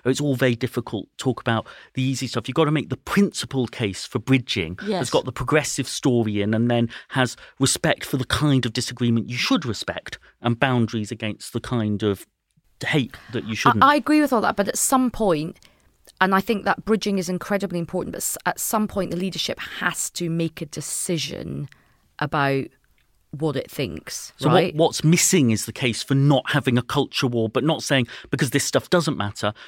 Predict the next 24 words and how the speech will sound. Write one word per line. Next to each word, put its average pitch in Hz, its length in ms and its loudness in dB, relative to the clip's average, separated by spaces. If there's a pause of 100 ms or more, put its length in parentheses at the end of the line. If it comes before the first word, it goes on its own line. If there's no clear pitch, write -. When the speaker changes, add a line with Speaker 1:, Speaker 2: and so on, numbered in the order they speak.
Speaker 1:
not 160 80 6
having 160 160 4
culture 147 260 0
war, 143 100 4
'cause 139 140 -2
all 196 180 6
of - 120 0
this 147 100 2
stuff - 260 -2
really 175 300 6
matters, 101 500 -2 (220)
and 131 100 0
we'll 143 140 6
actually 139 340 -2 (100)
get 165 180 4
on 139 240 4
with 120 180 4
it, 120 220 2
listen 135 320 2
to 117 80 -2
voices, 117 400 0
have - 260 -2
policies 120 540 -2
on 120 260 4